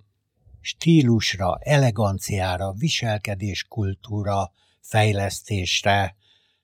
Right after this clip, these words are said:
vagy csak ötletek felvetésére van szükség, akkor őket ajánljuk. Még azért a kommunikációra is vissza kell térni, Kingára kell visszatérnünk,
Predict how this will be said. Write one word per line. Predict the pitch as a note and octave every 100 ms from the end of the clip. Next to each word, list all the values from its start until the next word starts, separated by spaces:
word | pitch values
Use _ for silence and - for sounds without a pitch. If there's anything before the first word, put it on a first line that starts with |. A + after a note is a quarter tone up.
| _ _
vagy | - A2+ G#2+
csak | - A#2+
ötletek | E3+ - A#2 - A2
felvetésére | - A2+ A2 G#2 G2+ A2+ G2+ - G#2 G#2
van | G2+ A2
szükség, | G#2+ A#2 - B2 A#2+
akkor | A#2 A#2 - A#2 A2 G#2 G2 -
őket | C3+ G#2+ G2 G2 -
ajánljuk. | F#2 F#2+ F#2 G2 G2+ F#2 F#2 - _
Még | B2+ C#3 E3 C#3+
azért | C3+ C#3 B2+
a | A#2 - _
kommunikációra | D3 C3+ B2 A#2 - A2+ - A#2+ A2+ A2
is | A2 -
vissza | A2+ - A2
kell | - A2 G#2
térni, | - G2+ G2+ F#2
Kingára | - A#2 A#2 A#2+ A#2+ A#2
kell | - A2+
visszatérnünk, | G#2+ A2 - G#2+ - A2 G#2 G2+ G#2+ G2+